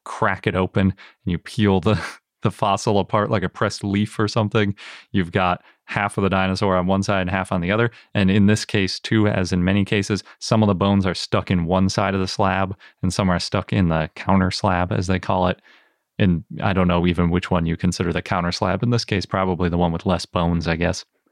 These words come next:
But it's really cool. It's partially articulated, but it is pretty incomplete, unfortunately.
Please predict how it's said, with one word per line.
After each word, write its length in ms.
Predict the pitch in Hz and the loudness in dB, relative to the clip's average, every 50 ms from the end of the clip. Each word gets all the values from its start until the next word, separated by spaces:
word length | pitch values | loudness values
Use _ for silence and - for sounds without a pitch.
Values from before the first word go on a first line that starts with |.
| _ _ _ _ _ _ _ _ - | _ _ _ _ _ _ _ _ -2
But 260 | - 104 98 - - _ _ _ _ _ _ _ _ - | 0 0 0 0 -4 _ _ _ _ _ _ _ _ -6
it's 120 | 113 - | -2 2
really 180 | 147 190 185 120 | 2 4 4 4
cool. 320 | - - 110 113 113 - - _ _ | 4 2 2 2 2 0 -6 _ _
It's 120 | - 113 - | -6 -6 -6
partially 540 | - - - 135 139 - - 156 143 139 135 | -8 -8 -4 -2 -2 -2 0 2 2 2 4
articulated, 720 | 120 110 104 - - 104 - 110 101 95 95 90 87 - | 2 2 2 0 -2 -2 0 2 2 2 2 0 -2 -2
but 120 | - 101 | 0 2
it 100 | 95 95 | 2 4
is 140 | 131 143 131 | 2 2 0
pretty 420 | - _ - - 131 127 117 104 101 | -2 _ -2 0 0 2 2 2 0
incomplete, 720 | - - 110 104 101 - 92 87 80 - - 113 98 - | 2 2 2 2 2 2 0 -2 -2 0 0 0 0 0
unfortunately. 840 | - 98 87 - - 95 87 - - 92 90 90 95 92 87 85 - | 0 -2 -4 -2 -2 -2 -2 0 0 0 0 0 2 0 -2 -2 -4